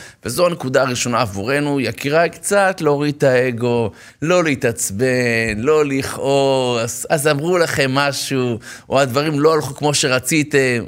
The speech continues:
חזק וברוך, הכל טוב, הכל בשליטה, בפרט שאנחנו מורידים את המפלס. אה, ואני אומר יותר מזה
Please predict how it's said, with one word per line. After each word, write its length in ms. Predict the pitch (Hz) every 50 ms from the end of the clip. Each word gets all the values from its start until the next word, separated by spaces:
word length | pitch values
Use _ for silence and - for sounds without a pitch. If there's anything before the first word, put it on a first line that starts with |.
| -
חזק 580 | - - - 147 147 143 175 196 196 196 190 -
וברוך, 460 | 175 147 143 123 113 110 104 - - -
הכל 360 | 92 - - 156 165 180 185 175
טוב, 280 | - 190 190 185 160 - -
הכל 220 | - - - 196 208
בשליטה, 540 | - - - - - 190 - - 233 214 - - - - - - _ -
בפרט 320 | 127 117 - - 156 143
שאנחנו 180 | 151 143 139 127
מורידים 420 | 120 117 120 107 101 123 123 123 - -
את 100 | 120 107
המפלס. 640 | 117 117 120 113 - - 247 208 - - - - - - - - - - - - - - - - - - - - _ _ _ _ _ _
אה, 380 | 175 196 208 214 214 220 214 214 196
ואני 180 | 165 190 208
אומר 160 | 220 220 226 208
יותר 180 | 214 233 220
מזה 240 | 214 214 180 165